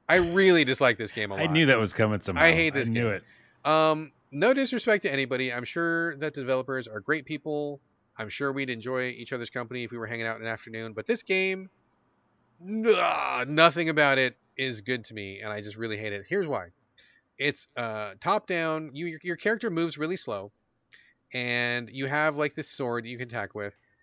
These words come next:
Speaker 1: And it's like, there's not much to the combat. Like, what you have to do is you, you attack three times.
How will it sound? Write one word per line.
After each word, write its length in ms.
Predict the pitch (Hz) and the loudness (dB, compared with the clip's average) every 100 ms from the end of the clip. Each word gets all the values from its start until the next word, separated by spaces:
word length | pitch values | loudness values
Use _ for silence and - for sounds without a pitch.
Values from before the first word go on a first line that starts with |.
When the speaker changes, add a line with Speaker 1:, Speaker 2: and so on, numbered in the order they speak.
| _ - | _ 0
Speaker 1:
And 120 | 196 | 2
it's 140 | 214 | 4
like, 240 | 233 240 - | 4 2 -2
there's 320 | 151 214 202 | 4 6 6
not 240 | 196 226 180 | 4 2 2
much 220 | 190 - | -2 -2
to 80 | 160 | -10
the 60 | |
combat. 480 | - 165 139 98 95 | -8 -6 -6 -6 -6
Like, 120 | 117 131 | -4 -2
what 120 | 175 | -2
you 80 | 185 | -2
have 140 | 196 | -2
to 100 | 185 | -4
do 300 | 123 104 107 | -6 -6 -8
is 200 | 113 101 | -10 -10
you, 280 | 107 110 113 _ | -10 -10 -12 _
you 200 | 113 123 | -12 -10
attack 340 | 120 131 139 | -6 -4 -4
three 180 | - 156 | -6 -10
times. 460 | 156 101 92 107 | -8 -10 -12 -18